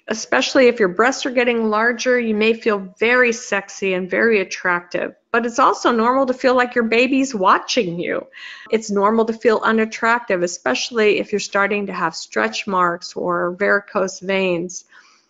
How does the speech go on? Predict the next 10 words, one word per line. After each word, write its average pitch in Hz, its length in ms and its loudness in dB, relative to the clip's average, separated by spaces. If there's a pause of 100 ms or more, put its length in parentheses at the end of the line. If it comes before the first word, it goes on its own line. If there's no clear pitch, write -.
(260)
It's - 180 -6 (100)
also 214 360 2
normal 214 380 4
to 214 100 -2
feel 208 240 2
guilty 220 580 0
or - 380 0
awkward 180 600 4
or 180 160 -2
uncomfortable 185 920 -4